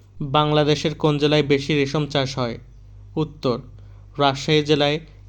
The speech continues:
বেশি রেশম চাষ হয়। বাংলাদেশের সাথে কোন দুইটি দেশের আন্তর্জাতিক সীমানা রয়েছে? উত্তর,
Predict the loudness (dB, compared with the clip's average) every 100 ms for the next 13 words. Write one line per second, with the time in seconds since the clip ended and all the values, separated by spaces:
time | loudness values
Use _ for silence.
0 | -2 0 2 0 0 -2 -2 -2 -2 -4
1 | -6 -8 -20 -20 -20 -20 _ _ _ _
2 | _ _ -16 -6 0 0 2 2 0 0
3 | -2 0 -2 -2 -6 -6 -16 -20 -20 0
4 | 2 4 2 0 0 -2 -2 0 0 0
5 | -2 -2 -4 -6 -4 -2 -2 0 0 -2
6 | -4 -8 -8 -16 -20 -20 -20 -6 -4 -4
7 | -2 -4